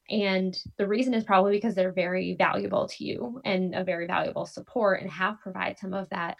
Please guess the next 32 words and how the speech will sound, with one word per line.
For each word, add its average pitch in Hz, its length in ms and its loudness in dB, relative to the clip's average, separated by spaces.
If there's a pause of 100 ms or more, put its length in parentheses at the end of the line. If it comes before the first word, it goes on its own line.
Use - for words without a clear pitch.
love 180 200 2
and 175 160 -8
care 165 260 -2
in 185 120 -8
the 185 100 -8
past. - 480 -6 (280)
Well, 233 140 2
it's 233 160 -6
not 247 240 0
your 247 160 0
responsibility 196 1040 2
to 214 120 -2
kind 185 240 2
of 185 140 2
guide 185 360 6
them 165 220 4
in 165 120 0
how 175 260 2
to - 180 -4
respond, 180 600 2
but 175 80 4
if 175 100 2
you're 190 100 4
able 226 320 6
to 208 120 2
express 185 560 2
your 190 140 2
needs 185 360 -2
to 220 80 2
help 185 260 2
them 175 280 2
understand 185 1080 -6